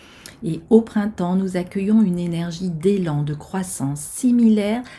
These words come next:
à celle de la nature, à celle de l'expansion de l'arbre.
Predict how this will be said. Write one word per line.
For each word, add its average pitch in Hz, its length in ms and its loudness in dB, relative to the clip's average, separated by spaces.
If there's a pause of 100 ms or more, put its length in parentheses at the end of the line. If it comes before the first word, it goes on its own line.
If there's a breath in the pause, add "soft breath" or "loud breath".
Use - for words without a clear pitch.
à 175 100 -6
celle 190 320 -4
de 175 100 -4
la 160 180 -4
nature, 160 600 -8 (340 loud breath)
à 180 120 -2
celle 196 320 -2
de 165 120 -4
l'expansion 160 1000 -6
de 147 120 -4
l'arbre. 135 420 -8